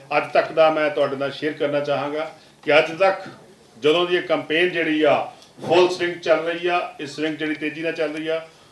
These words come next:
ਉਹਦੇ ਵਿੱਚ ਬਾਰਾਂ ਸੌ ਉਨਾਹਠ, one two five nine ਜਿਹੜੀਆਂ ਐਫ ਆਈ ਆਰ ਹੁਣ ਤੱਕ, ਬਾਰਾਂ ਸੌ ਉਨਾਹਠ ਜਿਹੜੀਆਂ ਐਫ ਆਈ ਆਰ ਹੁਣ ਤੱਕ ਰਜਿਸਟਰਡ ਹੋ ਚੁੱਕੀਆਂ ਨੇਗੀਆਂ,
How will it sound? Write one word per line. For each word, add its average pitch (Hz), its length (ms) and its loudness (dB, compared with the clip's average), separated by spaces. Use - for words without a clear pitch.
ਉਹਦੇ 175 220 -2
ਵਿੱਚ 180 260 -2
ਬਾਰਾਂ 170 300 8
ਸੌ 190 200 6
ਉਨਾਹਠ, 170 400 6
one 160 280 2
two 180 100 0
five 160 280 6
nine 165 360 2
ਜਿਹੜੀਆਂ 156 540 -2
ਐਫ - 200 0
ਆਈ 180 200 6
ਆਰ 185 360 4
ਹੁਣ 139 240 -4
ਤੱਕ, 175 240 2
ਬਾਰਾਂ 156 220 6
ਸੌ 190 120 0
ਉਨਾਹਠ 180 400 6
ਜਿਹੜੀਆਂ 160 260 -2
ਐਫ 147 160 -2
ਆਈ 165 140 -2
ਆਰ 160 80 0
ਹੁਣ 151 160 0
ਤੱਕ 156 160 -4
ਰਜਿਸਟਰਡ 143 340 -4
ਹੋ 147 160 0
ਚੁੱਕੀਆਂ 170 320 -8
ਨੇਗੀਆਂ, 170 360 -8